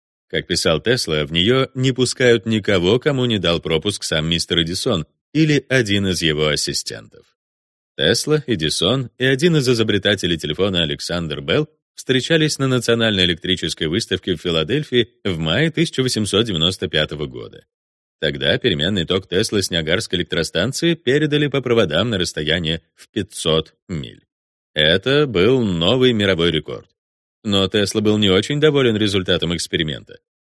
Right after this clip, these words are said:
Он считал, что можно было передать и гораздо большее количество энергии. Но из-за боязни пожара её ограничили. На этом настаивали прежде всего страховые компании. «Я твёрдо убеждён, что можно передавать электричество при помощи гидроэнергии в коммерческих целях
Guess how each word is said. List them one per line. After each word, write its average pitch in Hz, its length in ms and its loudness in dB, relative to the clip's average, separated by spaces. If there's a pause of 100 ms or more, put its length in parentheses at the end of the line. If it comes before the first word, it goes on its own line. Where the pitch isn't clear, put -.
(120)
Он 92 160 0
считал, 78 400 0
что - 180 -4
можно 85 280 -2
было 90 180 0
передать 82 400 -2
и - 40 -2
гораздо 101 400 0
большее 98 440 -2
количество 110 540 -2
энергии. 73 440 -4 (500)
Но 117 260 0 (120)
из-за 156 320 0
боязни 127 420 0
пожара 98 560 2 (220)
её 123 380 2
ограничили. 107 840 -2 (400)
На 98 200 -2
этом 95 220 -2
настаивали 82 520 -2
прежде 80 360 -4
всего 85 260 -2
страховые 98 580 0
компании. - 520 -8 (640)
«Я 87 240 2
твёрдо 131 480 2
убеждён, 78 540 0
что 78 240 -6
можно 101 380 -2
передавать 92 440 0
электричество 101 640 -2
при 90 120 -2
помощи 98 400 -2
гидроэнергии 98 760 -2
в - 60 -6
коммерческих 98 760 -2
целях 101 420 0